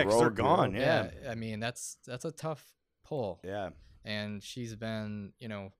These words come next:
Speaker 3: it's a team effort, you know what I mean?
Speaker 2: For sure.
Speaker 3: And, uh, and I, I would be remiss if I said that I got here
Speaker 2: <laughs>
Speaker 3: by me alone. That is not the case at all. 'Cause there's
Speaker 2: Good.
Speaker 3: also the fact that I, I try to look at things and, and, like, you know, there's folks that have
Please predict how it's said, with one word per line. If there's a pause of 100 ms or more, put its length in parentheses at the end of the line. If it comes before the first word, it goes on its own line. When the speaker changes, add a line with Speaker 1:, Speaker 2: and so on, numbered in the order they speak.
(280)
Speaker 3:
it's
a
team
effort, (280)
you
know
what
I
mean?
Speaker 2:
For
sure.
Speaker 3:
And,
uh, (440)
and
I, (220)
I
would
be
remiss
if
I
said
that
I
got
here (280)
Speaker 2:
<laughs>
Speaker 3:
by
me
alone.
That
is
not
the
case
at
all. (440)
'Cause
there's
Speaker 2:
Good.
Speaker 3:
also
the
fact
that (920)
I,
I
try
to
look
at
things
and,
and, (140)
like, (440)
you
know,
there's
folks
that
have